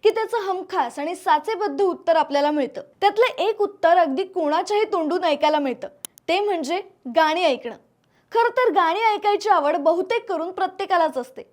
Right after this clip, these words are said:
प्रवास असो किंवा एकांतात मिळालेला वेळ किंवा मग कामावर लक्ष केंद्रित करण्यासाठी आपण गाणी ऐकत असतो.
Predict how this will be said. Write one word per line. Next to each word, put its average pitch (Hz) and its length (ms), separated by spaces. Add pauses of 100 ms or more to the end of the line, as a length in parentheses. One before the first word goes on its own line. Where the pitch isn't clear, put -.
प्रवास 285 420
असो 339 380 (160)
किंवा 392 220
एकांतात 415 560
मिळालेला 339 440
वेळ 277 240 (140)
किंवा 427 200
मग 494 120 (140)
कामावर 359 440
लक्ष 415 260
केंद्रित 370 360
करण्यासाठी 370 600
आपण 381 220
गाणी 349 300
ऐकत 277 340
असतो. - 220